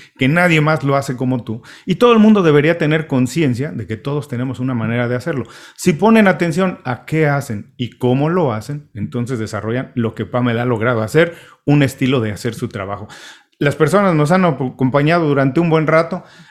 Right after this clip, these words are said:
Hay muchos mensajes en la conversación, Pamela, pero si les puedes dejar uno, si puedes decirles, "Quédense con este mensaje de esta plática", ¿con qué te gustaría que se queden?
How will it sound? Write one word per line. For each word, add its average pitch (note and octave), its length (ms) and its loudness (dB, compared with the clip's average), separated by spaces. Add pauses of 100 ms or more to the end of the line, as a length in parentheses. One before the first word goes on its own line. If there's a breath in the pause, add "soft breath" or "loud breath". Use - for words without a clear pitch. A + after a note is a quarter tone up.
Hay D#3 220 4
muchos G#3 520 4
mensajes E3 500 -2
en C#3 100 -2
la B2 80 -2
conversación, B2+ 580 -4
Pamela, D3 380 -2
pero C3+ 320 0
si - 220 -4
les F3 180 0
puedes G3+ 480 0
dejar D#3 580 -4
uno, E3+ 380 2 (260 loud breath)
si E3 200 -6
puedes G3+ 500 0
decirles, D#3 480 -2
"Quédense G3 580 2
con D3+ 200 4
este E3+ 280 2
mensaje D3 520 2
de D3 80 2
esta C#3+ 240 0
plática", C#3 400 -4 (260 loud breath)
¿con B2+ 200 -2
qué D#3 120 -2
te D3 140 -2
gustaría A#2+ 400 -4
que B2+ 100 -4
se - 160 -8
queden? G2 320 -10